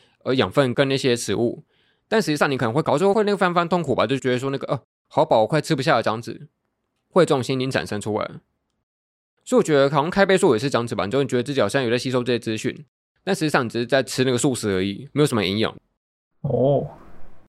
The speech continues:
Speaker 1: 然后不是还有一种那个算是看动画的方式，看作品的方式有一些门派的分别嘛？比如说有些人看动画就会认真看，但有些人会配饭看，他只是吃了饭看这样子。这种情况是不是他们的那个认真程度也会不太一样啊？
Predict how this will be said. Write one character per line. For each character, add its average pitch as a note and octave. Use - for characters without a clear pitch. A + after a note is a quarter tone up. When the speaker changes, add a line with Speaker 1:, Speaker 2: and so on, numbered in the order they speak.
Speaker 1:
然 D#3
后 F#3+
不 F#3
是 -
还 F#3
有 F3
一 -
种 C3
那 C#3
个 B2
算 D#3
是 D3+
看 F3
动 D#3+
画 D#3
的 B2
方 B2
式， -
看 F3
作 F#3
品 D3+
的 A2
方 B2+
式 -
有 G#2+
一 A2
些 A#2+
门 G2+
派 A#2+
的 A2
分 A#2+
别 B1+
嘛？ -
比 -
如 C3+
说 G#3
有 D#3+
些 D3
人 B2
看 E3
动 D#3
画 C#3+
就 C3+
会 C3+
认 C3+
真 A2+
看， A#2
但 A#3+
有 E3
些 B2
人 A2+
会 A#2
配 C3
饭 A#2
看， -
他 -
只 C#3
是 C#3
吃 C#3
了 B2+
饭 B2
看 A2
这 G2+
样 G2
子。 D3+
这 -
种 F#3+
情 D3
况 E3
是 D#3+
不 D3
是 F#3
他 F3+
们 C#3+
的 C#3+
那 D3
个 C#3
认 D#3
真 C#3
程 B2
度 B2+
也 G2+
会 A#2+
不 -
太 C3
一 A2+
样 A#2
啊？ B1+